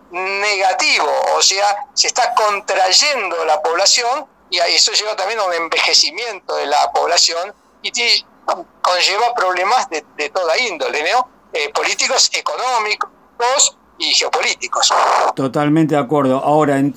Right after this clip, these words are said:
Speaker 2: en síntesis, el partido de ustedes, eh, el nuc, ¿no? Eh, eh, no
Speaker 1: Sí, señor.
Speaker 2: lle-,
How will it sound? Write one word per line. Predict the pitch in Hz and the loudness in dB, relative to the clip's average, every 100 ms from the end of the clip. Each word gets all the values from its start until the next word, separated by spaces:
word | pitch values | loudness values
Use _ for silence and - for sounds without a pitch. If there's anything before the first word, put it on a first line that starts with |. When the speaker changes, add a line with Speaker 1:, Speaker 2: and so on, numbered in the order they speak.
| - | -2
Speaker 2:
en | 143 143 143 147 | 0 2 2 2
síntesis, | 196 180 143 123 123 110 - - - - - - | 2 2 2 -2 -4 -8 -10 -20 -20 -20 -20 -4
el | 135 135 | 0 0
partido | 143 139 202 196 | 0 0 4 4
de | 185 | 4
ustedes, | 160 196 202 202 214 208 - - - - - | 2 4 4 6 4 0 -10 -20 -20 -20 -8
eh, | 120 127 123 120 135 | -2 0 0 -2 0
el | 131 170 | 2 4
nuc, | 202 165 - - | 4 2 -6 -8
¿no? | 127 156 226 254 - | 0 2 2 0 -4
Eh, | 113 117 117 117 113 113 107 147 131 | -2 0 0 0 0 -2 -4 -10 -6
eh, | 117 123 | -6 -2
no | 139 180 | 2 2
Speaker 1:
Sí, | 196 | 2
señor. | - | 2
Speaker 2:
lle-, | 202 | 0